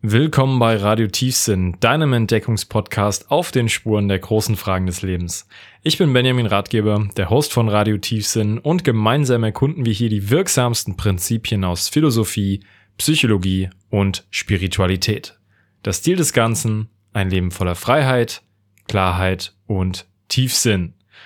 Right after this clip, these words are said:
Was steht diesem Leben voller Freiheit, Klarheit und Tiefsinn auf dem Weg? Die Angst. Die Angst zu scheitern, die Angst vor dem ersten Schritt,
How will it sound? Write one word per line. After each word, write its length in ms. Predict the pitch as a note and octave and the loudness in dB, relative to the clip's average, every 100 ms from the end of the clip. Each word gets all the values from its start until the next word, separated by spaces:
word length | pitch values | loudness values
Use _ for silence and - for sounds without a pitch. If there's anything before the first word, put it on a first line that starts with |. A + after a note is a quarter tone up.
| - - - _ _ _ - | -20 -20 -20 _ _ _ -4
Was 300 | A2+ G#2+ - | -2 0 0
steht 540 | - D#3 D#3+ D#3 - | 0 2 0 0 -6
diesem 560 | - A2 D#3 F3 D3 C3 | -8 -4 -2 0 0 2
Leben 640 | A#2+ A#2+ D3+ A#2 F#2+ F#2 | 2 2 2 0 0 -2
voller 240 | F2+ G#2+ G#2 | -2 0 0
Freiheit, 560 | - A#2 C3 A#2+ A#2+ | 0 0 2 0 0
Klarheit 560 | - A#2+ A#2 A2+ A#2 A2+ | -2 0 2 2 0 -2
und 320 | - A#2 A#2 - - | -4 -2 -2 -4 -8
Tiefsinn 540 | - D3 - A#2 G#2 | -6 -4 -2 -2 -2
auf 180 | G#2+ - | -4 -4
dem 220 | G2+ F#2+ | -4 0
Weg? 340 | G#2+ E3 - - _ _ _ _ _ _ _ _ _ | 0 0 -6 -18 _ _ _ _ _ _ _ _ _
Die 200 | A#2+ A#2+ | -4 -2
Angst. 580 | D#3+ A#2 D#2+ - - - | 0 -4 -6 -12 -16 -2
Die 80 | A2+ | 2
Angst 240 | B2 D3 | 2 0
zu 100 | - | 0
scheitern, 800 | B2 C3+ D3 C#3+ C3 B2+ B2+ C#3 - | 0 2 2 0 0 0 -4 -10 -6
die 80 | A2+ | -2
Angst 200 | G#2+ B2 | 0 0
vor 120 | - | 0
dem 120 | G#2 G2 | 0 2
ersten 360 | F#2 F#2 G2+ | 0 -2 -2
Schritt, 480 | F2 - A#2+ A#2+ - | -2 0 -2 -2 -12